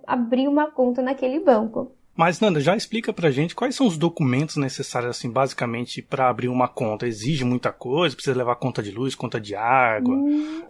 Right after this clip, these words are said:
Speaker 2: é,
Speaker 1: uhum.
Speaker 2: olerite? O que que precisa?
Speaker 1: <laughs> Né, na verdade, precisa de bem pouco. Você precisa do seu documento.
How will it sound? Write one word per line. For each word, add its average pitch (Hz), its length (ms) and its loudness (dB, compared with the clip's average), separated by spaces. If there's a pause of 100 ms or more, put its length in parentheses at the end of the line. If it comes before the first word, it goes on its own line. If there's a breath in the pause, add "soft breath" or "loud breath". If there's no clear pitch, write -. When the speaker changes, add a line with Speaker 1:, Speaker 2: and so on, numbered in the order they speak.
(160)
Speaker 2:
é, - 120 4
Speaker 1:
uhum. 320 80 8
Speaker 2:
olerite? 123 1080 2 (320 loud breath)
O 480 140 4
que - 100 -4
que 143 140 -2
precisa? 123 720 -2
Speaker 1:
<laughs> - 100 -20 (200)
Né, 240 180 0
na 247 140 2
verdade, 339 400 4
precisa 349 380 2
de 294 100 2
bem 294 260 4
pouco. 233 320 6
Você 240 120 -12
precisa 285 240 0
do 262 80 -2
seu 262 100 6
documento. 277 720 4